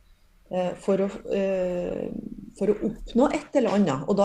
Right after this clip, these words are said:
er det jo spørsmålet, hva er det du ønsker å oppnå, sant, ja? Men, ehm, det som skjer da med å prakt-, altså, hvis du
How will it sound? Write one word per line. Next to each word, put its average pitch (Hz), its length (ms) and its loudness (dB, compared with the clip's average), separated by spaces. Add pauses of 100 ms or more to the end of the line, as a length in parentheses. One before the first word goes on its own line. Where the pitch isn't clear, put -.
(100)
er 180 60 2
det 170 80 2
jo 175 60 0
spørsmålet, 170 500 -2
hva 180 200 0
er 170 40 0
det 165 140 -2
du 170 60 2
ønsker 160 300 -2
å 147 100 -6
oppnå, - 260 -16
sant, 165 200 -8
ja? 185 140 -2 (540)
Men, 220 260 4 (100)
ehm, 208 580 0 (840)
det 220 180 10
som 254 160 2
skjer 247 580 0
da 190 320 0 (320)
med 202 380 2
å 208 100 -4 (220)
prakt-, 226 340 -8 (200)
altså, 202 320 0 (420)
hvis 220 240 0
du 233 340 2